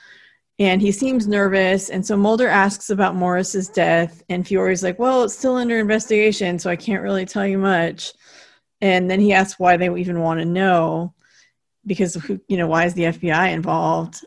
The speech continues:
And Mulder tells him they think maybe Morris and Barbala's deaths are connected. And Fiore's like, "Well, I don't see how. One of them fell out a window. The other was killed by a gang." And so Fiore thinks that Morris was randomly grabbed by the gang that killed him, like he was just a cop in the wrong place.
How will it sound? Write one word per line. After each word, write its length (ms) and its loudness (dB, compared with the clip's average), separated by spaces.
And 160 0
Mulder 240 2
tells 220 0
him 80 0
they 120 2
think 220 -4
maybe 280 0
Morris 600 0
and 180 0
Barbala's 580 2
deaths 340 2
are 80 -4
connected. 800 -2
And 220 2
Fiore's 400 2
like, 200 -2
"Well, 100 -2
I 120 0
don't 160 0
see 220 -4
how. 360 2
One 160 0
of 80 0
them 140 0
fell 240 -2
out 160 2
a 60 0
window. 400 2
The 120 0
other 140 0
was 140 -6
killed 240 -4
by 140 0
a 80 0
gang." 440 -4
And 200 4
so 420 4
Fiore 520 6
thinks 320 -4
that 160 -4
Morris 400 0
was 180 -4
randomly 520 -2
grabbed 320 2
by 120 2
the 100 -2
gang 280 -2
that 120 -6
killed 260 -6
him, 220 -2
like 160 -4
he 160 -6
was 180 -6
just 420 -6
a 40 -6
cop 360 2
in 80 -4
the 80 -4
wrong 260 -4
place. 600 -2